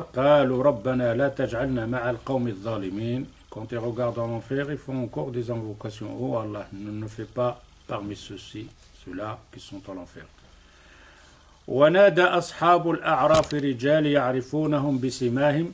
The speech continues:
Les gens de l'A'raf interpellent certaines personnes qui les connaissent. قالوا ما أغنى عنكم جمعكم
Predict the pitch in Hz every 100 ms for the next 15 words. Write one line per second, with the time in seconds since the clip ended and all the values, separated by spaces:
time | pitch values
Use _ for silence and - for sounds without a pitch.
0 | - 113 120 135 127 113 107 110 143 165
1 | - - - - - 147 160 156 - 147
2 | 127 - 143 - 120 101 110 - 117 104
3 | 90 101 - 117 151 160 - - - -
4 | 175 139 123 135 151 147 120 120 117 110
5 | 147 147 - 135 113 139 127 104 147 147
6 | 165 - 185